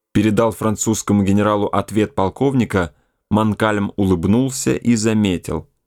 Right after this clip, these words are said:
«К сожалению, всё, что я до сих пор так охотно обещаю, видя истинное мужество, может быть, станет для меня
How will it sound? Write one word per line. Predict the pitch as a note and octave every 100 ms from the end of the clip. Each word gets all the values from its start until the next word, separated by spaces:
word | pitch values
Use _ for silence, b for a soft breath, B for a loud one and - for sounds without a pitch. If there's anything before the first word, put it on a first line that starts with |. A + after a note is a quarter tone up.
| _ _ _ _ _ _ _ -
«К | -
сожалению, | D#3 D3+ F3 G#3 G#3 F3+ E3+ D#3
всё, | C3 - - - G3 F3
что | - -
я | C3
до | B2+
сих | B2 B2+
пор | - - C3+
так | C3
охотно | A#2+ - C3+ - A#2
обещаю, | G#2+ G#2 G2+ - D#3 D#3+ D3 F#2+ E2+ _ _ _ -
видя | A#2+ B2
истинное | C3 - A#2+ - - G#2+ G2+ G2+
мужество, | A#2+ E3 G#2 F2 - - - - _ _ _ _
может | C3+ F#3+ G3 E3+
быть, | E3+ -
станет | - D3 D3 C#3+ A#2+
для | G#2 A#2+
меня | A#2 A#2+ B2+